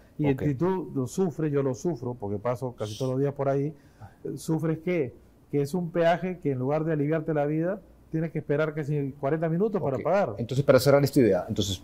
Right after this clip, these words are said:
Speaker 2: pu-, número uno, usted descarta de plano cualquier tipo de corrupción, pone la mano al fuego por Lucho Castañeda, y dos, está comunicando que
Speaker 1: Pero
Speaker 2: va a
Speaker 1: es que me,
Speaker 2: iniciar
Speaker 1: me parece un insulto, ¿ya? O sea, que yo siendo regidor, creas tú que yo tengo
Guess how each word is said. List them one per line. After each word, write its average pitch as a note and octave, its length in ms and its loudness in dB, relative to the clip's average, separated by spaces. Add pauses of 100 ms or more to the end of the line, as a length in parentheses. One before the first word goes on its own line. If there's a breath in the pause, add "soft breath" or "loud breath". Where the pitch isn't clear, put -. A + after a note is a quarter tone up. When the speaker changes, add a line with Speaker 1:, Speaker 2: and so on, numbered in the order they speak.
(100)
Speaker 2:
pu-, C3 180 2
número C#3 320 8
uno, A2+ 300 4
usted C#3 220 8
descarta C3+ 400 8
de A2+ 80 12
plano C3+ 260 6
cualquier A2+ 340 4
tipo B2 300 2
de A#2+ 60 2
corrupción, G#2+ 340 2
pone C3 160 6
la C#3 80 8
mano C3+ 160 6
al C3 80 4
fuego C3+ 260 6
por A2+ 120 2
Lucho A#2+ 260 2
Castañeda, A2+ 560 2 (300)
y A#2+ 100 4
dos, C#3 360 6
está A#2+ 180 4
comunicando C3 420 4
que D3+ 60 -2
Speaker 1:
Pero D3+ 100 4
Speaker 2:
va - 40 4
a - 0 -
Speaker 1:
es - 60 4
que F3 60 4
me, E3+ 40 2
Speaker 2:
iniciar D#3 200 2
Speaker 1:
me D3 80 -2
parece E3 200 -2
un E3+ 60 -4
insulto, A#2 500 -4
¿ya? D3+ 300 -4
O - 60 -8
sea, B2 260 -4 (220)
que B2 140 -6 (380)
yo E3 140 0
siendo E3+ 340 -4
regidor, B2+ 600 -4 (300)
creas D#3+ 360 -2
tú C3+ 260 -4 (100)
que A#2+ 140 -6
yo C3 100 -2
tengo C#3+ 460 -4